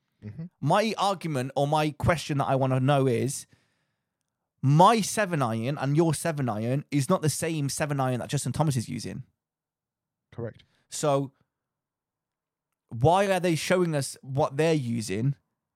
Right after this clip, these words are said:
Speaker 2: when it d-, when it's not even equivalent to a normal golf club? Like, their seven iron might, might be our five iron. Does that make any sense?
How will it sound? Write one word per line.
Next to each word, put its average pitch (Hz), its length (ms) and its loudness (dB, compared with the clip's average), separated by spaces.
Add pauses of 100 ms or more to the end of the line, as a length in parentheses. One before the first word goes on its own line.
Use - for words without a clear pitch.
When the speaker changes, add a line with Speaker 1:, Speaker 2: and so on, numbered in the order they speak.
(120)
Speaker 2:
when 131 300 2
it 131 220 -4
d-, 160 200 0
when 139 340 0
it's 135 180 -2
not 160 100 2
even 139 180 -2
equivalent 135 640 2
to 143 120 -2
a 131 60 2
normal 131 380 2
golf 135 300 0
club? - 260 -8 (340)
Like, 131 240 -2
their 165 200 2
seven 151 340 -4
iron 123 300 -2
might, 143 340 0
might 151 380 0
be 135 240 -4
our 131 180 0
five 135 340 0
iron. 160 320 0 (1300)
Does 143 140 -2
that 151 120 -2
make 160 200 -4
any 151 160 -4
sense? - 480 -8